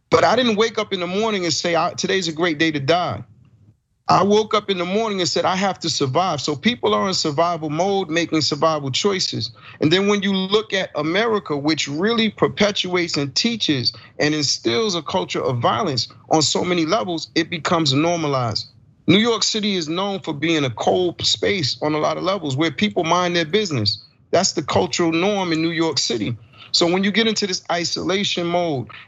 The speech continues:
into this survival mode mentality, as we call it, you see certain behaviors, again, become normalized and we become desensitized to them. We attack that at its roots core, roots core. And what we do,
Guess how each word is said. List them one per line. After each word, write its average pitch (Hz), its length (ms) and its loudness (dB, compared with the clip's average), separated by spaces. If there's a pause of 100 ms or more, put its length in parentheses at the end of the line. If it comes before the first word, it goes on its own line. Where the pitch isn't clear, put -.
into 160 260 2
this 165 180 0
survival 170 520 -2
mode 170 220 -4
mentality, 165 600 0
as 147 140 0
we 156 140 -4
call 151 300 0
it, 113 120 -6 (360)
you 185 140 4
see 202 200 2
certain 175 300 -2
behaviors, 165 480 -4
again, 147 300 -2
become 143 400 -2
normalized 160 600 0
and 139 120 0
we 156 80 0
become 143 380 0
desensitized 147 840 0
to 185 100 -2
them. 117 200 -4 (540)
We 190 320 4
attack 180 380 -4
that 160 220 -4
at 143 140 -4
its 143 200 -8
roots 151 160 -2
core, 151 360 0
roots 156 240 2
core. 160 240 2
And 139 100 0
what 185 120 0
we 202 120 0
do, 208 260 0